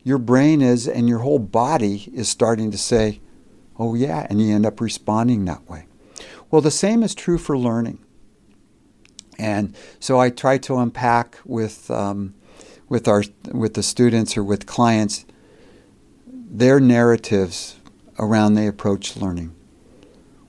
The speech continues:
"What are you saying when you walk into class?"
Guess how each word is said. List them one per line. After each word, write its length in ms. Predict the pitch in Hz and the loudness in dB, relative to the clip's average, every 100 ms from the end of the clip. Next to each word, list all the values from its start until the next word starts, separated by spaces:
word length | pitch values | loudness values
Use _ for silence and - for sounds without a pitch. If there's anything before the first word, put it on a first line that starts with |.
| _ - _ _ _ | _ -20 _ _ _
"What 160 | 123 180 | 0 2
are 40 | |
you 120 | 240 233 | 2 0
saying 460 | - 147 143 139 | 0 2 4 4
when 120 | 123 | 2
you 120 | 113 104 | 0 0
walk 340 | 104 104 104 | -2 -2 -4
into 240 | 98 95 | -6 -6
class?" 640 | - - 90 82 - - | -14 -12 -12 -12 -16 -20